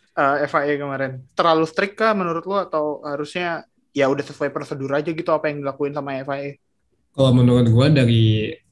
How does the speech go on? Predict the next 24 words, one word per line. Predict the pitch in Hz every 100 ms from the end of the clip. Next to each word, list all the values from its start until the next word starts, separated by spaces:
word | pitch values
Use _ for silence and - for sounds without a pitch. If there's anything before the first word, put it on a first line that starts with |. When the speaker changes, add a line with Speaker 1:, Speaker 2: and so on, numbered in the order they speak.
| - - _ _ _
Speaker 2:
penalti-penalti | - 127 120 123 113 117 113 113
yang | 113
dikeluarin | 110 110 113 110 110
sama | 117 110 107
F | 107
I | - 110
A, | 113 156 165 170 _ _ _ _ _ -
gua | 123 123
rasa | 113 107 156 160
F | 135 117
I | 113 127
A |
just | 151 131 113 - - - _ _
doing | - 127 143 139 131 127 - 120
the, | 123 123 - -
the | 127
job | 117 139 135
right | - 123 117 113
kalau | 117
menurut | 113 110 107
gua. | 110
Karena | 113 143 185 - - _ _ _ _ _ _ _ _ _ _
pelanggaran-pelanggaran | - 160 156 151 139 135 139 135 127 131
yang | 127